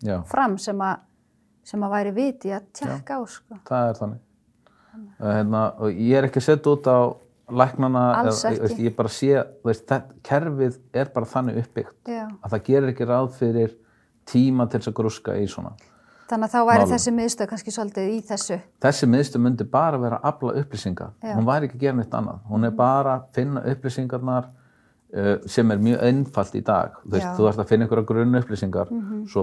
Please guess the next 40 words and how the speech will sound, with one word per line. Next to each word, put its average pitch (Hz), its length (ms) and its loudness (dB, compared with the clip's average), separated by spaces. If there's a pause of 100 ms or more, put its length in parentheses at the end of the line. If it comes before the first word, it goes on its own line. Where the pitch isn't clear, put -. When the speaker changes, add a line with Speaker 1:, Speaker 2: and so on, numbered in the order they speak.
Speaker 1:
bara 107 160 0
seturðu 120 560 -2
inn 131 240 0
í, 117 200 0 (580)
inn 117 260 4
í 120 100 6
Google 127 320 4
til 104 140 2
dæmis, 90 320 -4
bara 90 380 -2
search - 580 -2
og - 100 -10
þá 90 220 2
bara 101 200 2
færð 143 440 0
þú 156 160 0
alltaf - 240 0
upplýsingarnar 123 540 -2 (160)
til 147 140 -2
þín. - 440 -4 (160)
Þú 113 140 -6
Speaker 2:
Já. 110 40 0
Speaker 1:
þarft 143 180 0
ekki 139 120 -2
alltaf 131 160 -2
að 123 100 4
vera 110 60 2
að 117 40 0 (100)
leita. - 140 -4 (920)
Og 98 200 2
Speaker 2:
Nei. - 80 -10 (140)
Speaker 1:
þetta 120 320 0
er, 117 60 2 (180)
þetta 104 280 -6
er, 104 120 -6 (320)
þetta 104 160 -2
er 117 120 4
ekki 120 180 -6
flókið 98 260 -2
mál. - 160 -8